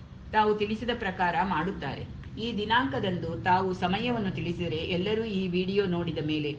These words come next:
ಒಂದೇ ಸಮಯದಲ್ಲಿ ಕುಳಿತು ಪರಮಶಾಂತಿಯ ವೈಬ್ರೇಷನ್ ಹರಡುತ್ತಾರೆ.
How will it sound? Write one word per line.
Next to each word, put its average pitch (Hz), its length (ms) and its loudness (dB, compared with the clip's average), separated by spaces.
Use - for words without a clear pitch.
ಒಂದೇ 175 280 4
ಸಮಯದಲ್ಲಿ 170 540 -2
ಕುಳಿತು 175 320 -2
ಪರಮಶಾಂತಿಯ 196 640 -2
ವೈಬ್ರೇಷನ್ 165 500 -4
ಹರಡುತ್ತಾರೆ. 160 800 -4